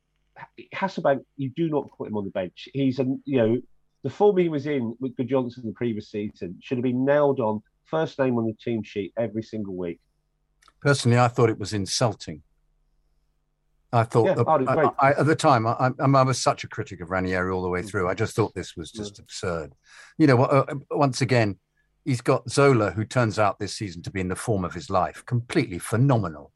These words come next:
Speaker 2: p-, performance all season, and he doesn't get in the team lots of the time. And, uh,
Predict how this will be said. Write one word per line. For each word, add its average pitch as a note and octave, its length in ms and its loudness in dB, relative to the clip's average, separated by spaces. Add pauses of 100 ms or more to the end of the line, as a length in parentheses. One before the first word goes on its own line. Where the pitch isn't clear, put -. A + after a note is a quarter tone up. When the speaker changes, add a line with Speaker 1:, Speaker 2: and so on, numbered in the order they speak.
(180)
Speaker 2:
p-, - 100 -14 (100)
performance E2+ 580 -6
all G#2 220 0
season, E2+ 480 -12 (140)
and D3 100 2
he D#3 100 4
doesn't G2 240 -4
get E2+ 140 -8
in D#2 100 -14
the E2 80 -14
team - 240 -12
lots E2+ 220 -12
of - 60 -20
the - 100 -20
time. E2+ 280 -12 (440)
And, G#2 400 0
uh, G#2 220 2